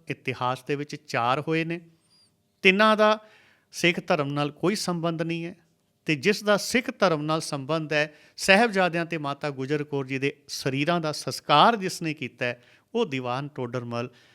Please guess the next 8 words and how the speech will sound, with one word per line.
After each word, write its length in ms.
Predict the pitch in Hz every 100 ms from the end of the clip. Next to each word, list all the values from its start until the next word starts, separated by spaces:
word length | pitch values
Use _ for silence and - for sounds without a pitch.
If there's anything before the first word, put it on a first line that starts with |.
| _
ਸਿੱਖ 280 | - 196 196
ਇਤਿਹਾਸ 680 | - - - 123 127 123 - -
ਦਾ 260 | 113 113 _ _ _
ਇੱਕ 220 | 170 165 -
ਅਨਮੋਲ 640 | - 139 127 135 175 165
ਹੀਰਾ 300 | - 117 127
ਹੈ। 200 | 117 - _ _ _ _ -
ਅਸੀਂ 320 | 151 - 139